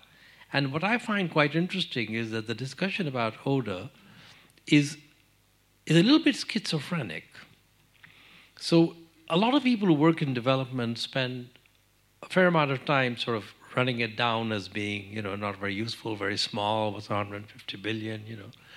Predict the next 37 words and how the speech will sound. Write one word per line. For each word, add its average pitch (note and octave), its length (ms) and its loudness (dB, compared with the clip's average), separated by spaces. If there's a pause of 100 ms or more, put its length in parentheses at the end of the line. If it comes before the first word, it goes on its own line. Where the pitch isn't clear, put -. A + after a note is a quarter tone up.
(1800)
But D3 180 4
then G#3 380 4 (560)
everybody A3 380 8
has F#3 140 12
a E3 60 8
plan E3+ 380 6
for D#3+ 100 6
how C#3+ 180 8
they D3 140 6
want C#3+ 240 4
a - 60 2
share C3 260 4
of F2 180 -4
it. - 220 -8 (1160)
You C3 80 -2
know, A#2 100 2
so D3 160 2
whichever E3 560 4
community F3 540 4
you D3 160 2
meet C3+ 280 0
actually D3 380 0
wants C3+ 360 0
a C3 40 -8
bit C#3+ 180 0
of B2+ 100 -4
that A#2+ 180 -2 (140)
oda A#2 220 -2
because B2 220 -4
they B2+ 120 0
say E3 140 4
it's A#2+ 100 0
really G#3+ 220 6
valuable D#3+ 420 2
for C#3+ 200 0
us, C3 160 0
but, A2+ 160 -4